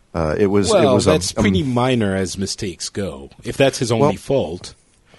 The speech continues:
Speaker 1: Well, what it led to was he didn't eat, and <laughs> he didn't, uh,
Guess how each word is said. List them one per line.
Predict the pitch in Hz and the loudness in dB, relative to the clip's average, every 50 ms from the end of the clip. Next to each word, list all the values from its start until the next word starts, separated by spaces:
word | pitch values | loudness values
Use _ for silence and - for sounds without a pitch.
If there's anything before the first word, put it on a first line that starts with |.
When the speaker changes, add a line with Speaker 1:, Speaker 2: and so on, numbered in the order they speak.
| _ _ _ - | _ _ _ 0
Speaker 1:
Well, | - 139 147 151 147 | 2 4 4 4 2
what | 143 147 139 | 2 2 2
it | 131 110 | 2 2
led | 127 151 190 208 185 - | 2 0 0 0 -2 -4
to | - 139 123 113 113 117 | -4 -2 0 2 2 2
was | 113 101 107 107 107 104 104 107 104 101 - - - - _ _ _ _ _ | 2 2 2 4 4 4 2 2 0 -2 -4 -8 -10 -12 _ _ _ _ _
he | - 127 | -4 0
didn't | 120 135 147 143 143 - | 2 2 2 0 -2 -2
eat, | - 110 117 127 - - - - - - - - | 0 0 0 0 -2 -6 -14 -16 -20 -20 -8 -2
and | - 113 113 110 110 107 110 104 104 104 98 - - _ _ - - - - | 0 2 2 2 2 2 2 0 -2 -2 -4 -8 -16 _ _ -20 -16 -8 -6
<laughs> | 92 87 - - - - - - - - - - - - - | -4 -4 -4 -6 -8 -10 -8 -10 -10 -10 -10 -14 -16 -12 -2
he | - 131 123 | 0 2 4
didn't, | 117 139 135 143 135 120 - - - | 4 4 2 2 -2 -4 -4 -2 0
uh, | 120 117 110 107 104 | 2 2 4 2 2